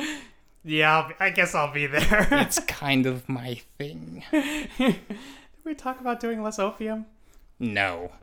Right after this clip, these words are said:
Speaker 1: I'll be there. <laughs>
Speaker 2: When people think of exorcisms, like, when you think of an exorcism, what do you see? Like, in
Speaker 1: Um,
Speaker 2: your mind.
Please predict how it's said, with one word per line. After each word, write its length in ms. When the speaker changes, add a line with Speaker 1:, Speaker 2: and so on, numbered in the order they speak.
Speaker 1:
I'll 160
be 140
there. 280
<laughs> 1800
Speaker 2:
When 160
people 320
think 420
of 280
exorcisms, 1080
like, 320
when 220
you 100
think 200
of 100
an 80
exorcism, 760
what 300
do 100
you 180
see? 500
Like, 480
in 80
Speaker 1:
Um, 20
Speaker 2:
your 180
mind. 580